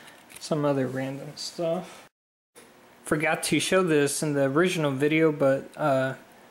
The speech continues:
they let me keep the label from the Avengers book, so I still have, uh, this as proof that I used to have that Avengers number one,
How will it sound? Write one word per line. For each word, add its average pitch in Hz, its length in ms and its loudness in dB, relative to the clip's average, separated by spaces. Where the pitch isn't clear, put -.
they 160 80 0
let 170 220 2
me 160 120 0
keep 180 360 -2
the 143 460 4
label 165 440 2
from 139 400 -2
the 135 320 0
Avengers 139 560 0
book, 170 480 -2
so 143 480 2
I 147 80 -2
still 151 300 2
have, 139 340 0
uh, 135 280 4
this 170 360 0
as 139 320 -2
proof - 420 -2
that 135 340 -2
I 156 60 0
used 151 340 2
to 139 200 2
have 156 260 0
that 131 240 -2
Avengers 139 560 -2
number 139 220 0
one, 147 400 2